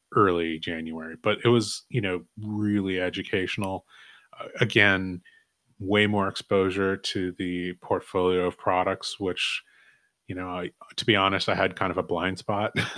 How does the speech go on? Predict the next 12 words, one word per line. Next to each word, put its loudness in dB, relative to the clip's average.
about 2
Google -2
Cloud, -2
um, -8
before, -4
you -8
know, -8
kind -10
of -8
initiating -2
the -6
process. -2